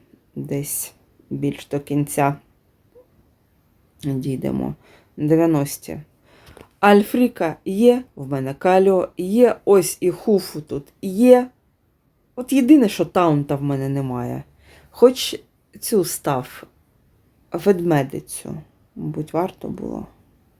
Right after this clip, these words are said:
Що у нас тут? Ага, ну ось вона. Імператриця, до речі, Гатор теж багато бачила. Ну і якихось, е,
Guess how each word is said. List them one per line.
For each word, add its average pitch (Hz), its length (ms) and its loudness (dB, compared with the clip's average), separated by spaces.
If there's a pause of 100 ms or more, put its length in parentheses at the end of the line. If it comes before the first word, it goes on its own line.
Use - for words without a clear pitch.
(840)
Що - 260 -6
у 175 60 -2
нас 160 320 -6
тут? - 380 -16 (2250)
Ага, 156 500 -4
ну 196 280 2
ось - 280 -10
вона. 143 380 -8 (800)
Імператриця, 170 960 -2
до 240 180 2
речі, 156 580 0
Гатор 147 640 -2
теж 185 220 -6
багато 175 420 -4
бачила. 156 640 -4 (480)
Ну 370 200 6
і 185 260 6
якихось, 165 800 -2
е, 135 240 -4